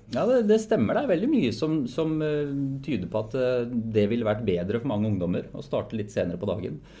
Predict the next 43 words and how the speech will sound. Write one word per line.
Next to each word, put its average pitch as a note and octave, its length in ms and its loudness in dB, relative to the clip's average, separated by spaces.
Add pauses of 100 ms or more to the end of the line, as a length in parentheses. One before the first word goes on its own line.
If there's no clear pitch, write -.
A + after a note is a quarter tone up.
(220)
Nå D3+ 120 4
er D3 80 2
ikke G#3 100 4
det F3+ 180 6
noe E3 160 2
vi D#3 120 -2
har D#3+ 80 0
skrevet B2+ 340 0
om E3+ 80 -2
her, F3 240 -4
da. - 140 -2 (200)
Og - 80 -6
du C#3+ 80 -2
kan D#3 120 -2
si, D#3 120 -4
i, C#3 600 -2
i, C3+ 40 -2
vi C#3 160 -2
har C#3 140 2
jo D3 160 0
snakket C3+ 380 -2
litt C3 180 -4
om C3 160 0
hvor C3 260 -2
liten B2 300 -2
denne A2+ 180 2
boka A#2 360 -2
er. G#3 80 0 (540)
<laughs> C#3 520 -2
Så D#3 160 2
i C#3 80 4
denne A#2+ 220 6
pamfletten A#2+ 360 0
så C3+ 120 0
er - 80 -
det - 20 -2
ganske A#2+ 220 -2
mange A2+ 280 0
ting G#2 160 0
vi G#2+ 160 0
ikke - 200 -8
skriver F2+ 260 -8
om. A#2 160 -4